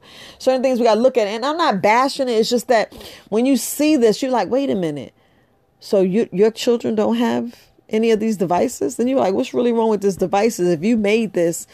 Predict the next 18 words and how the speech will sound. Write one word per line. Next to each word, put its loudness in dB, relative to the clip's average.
So 0
what's 2
the 0
secret 0
behind -2
it? -8
Are 2
they 6
really 4
spying 0
on 4
us? 2
They, 2
can 2
they 2
really 2
see 0
us? -2